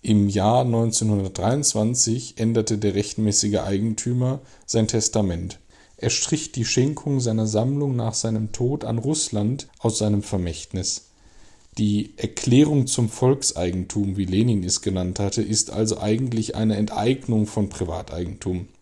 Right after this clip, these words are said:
Die Werke wurden im Laufe der Zeit zwischen den Museen in Moskau und Sankt Petersburg aufgeteilt oder sogar in die U S A verkauft. Der Moskauer Tuchhändler hatte im Laufe seines Lebens bis neunzehnhundertachtzehn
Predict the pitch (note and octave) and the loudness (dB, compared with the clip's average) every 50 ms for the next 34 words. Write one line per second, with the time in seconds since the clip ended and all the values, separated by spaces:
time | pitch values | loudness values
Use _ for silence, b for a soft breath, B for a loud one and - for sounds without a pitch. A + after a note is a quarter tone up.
0 | _ _ _ _ _ _ _ - - G#2 G2 A2+ A2 G#2+ A#2+ A#2+ - C#3 C3+ C3 | _ _ _ _ _ _ _ -4 -2 0 2 2 0 0 -2 2 6 6 6 6
1 | C3+ B B B B B B A#2+ A#2+ A#2+ A#2+ A2 G#2+ G#2 G2+ G2 F#2 G#2+ A#2+ - | 4 B B B B B B 8 8 8 8 8 4 4 4 4 4 4 2 2
2 | - A2 G#2 G2 - - - F#2+ G2 G#2 G#2 - - - A2+ G#2+ - A2+ G2+ G#2 | 0 0 0 2 2 2 4 4 4 4 2 0 -2 -2 -2 -2 0 0 0 0
3 | G2 F#2+ G2 F#2+ F#2 F#2 G2 G2 G2 F#2 F#2 F#2 G2 G#2+ - - - - A2+ G2+ | 0 0 0 0 0 0 0 0 0 0 0 0 0 0 0 -2 -2 -2 -2 -2
4 | G#2 G2+ G2+ G2 F#2+ F#2+ - - - - - F2 - - - - - - - - | -2 -2 -4 -4 -6 -6 -6 -8 -6 -2 -2 -2 -4 -4 -6 -8 -6 -4 -2 -2
5 | B2+ - - - - - - G2 G2 F#2 F2+ - - B B B B B B C3 | -2 -2 -4 -8 -6 -2 0 0 2 0 0 -4 -8 B B B B B B 6
6 | A#2 G2+ G2+ F2+ F2 E2+ F2+ F2 E2+ F2 F2+ F2+ - - - - F2+ - - - | 6 6 4 2 0 -2 -4 -4 -6 -6 -6 -6 -4 -4 -4 -6 -8 -8 -8 -8
7 | - - - F2 F2 - - - - - - - - - - _ _ - G#2 F#2+ | -8 -8 -8 -8 -8 -8 -12 -18 -20 -20 -20 -20 -20 -20 -20 _ _ 0 2 2
8 | F#2 F#2 F2+ F#2 F#2 F#2 - - - G#2 F#2+ F#2+ F#2+ - - F#3+ F3 - - F#2+ | 2 2 0 -2 -2 -2 -4 -2 -2 0 0 0 0 -2 -4 -4 -4 -2 -2 -2
9 | F#2 F#2+ G2+ A2 C#3 C3+ A#2 A#2 - - G#2 G2+ G2+ G2+ F2+ G#2 A2+ - - C3 | -2 -2 -2 -2 -2 -2 -4 -2 -2 0 0 0 2 2 2 2 2 0 -2 -2
10 | A#2+ A2+ A2+ A#2 - - A2 G#2+ A2 A#2 B2+ C#3 C3+ B2+ - - - C#3 C#3 - | 0 0 0 0 -2 0 2 4 4 4 4 2 -2 -4 -6 -6 -2 0 0 2
11 | - B2 A#2 A2+ G#2+ - - A2+ G#2 G2 F#2+ F2+ E2+ - - A#2+ - - - - | 2 2 0 0 -2 -2 -2 -2 0 0 0 -2 -2 -2 -6 -6 -6 -4 -2 0
12 | - D#3 D3+ D3+ E3 F3+ | 0 0 0 -2 -4 -6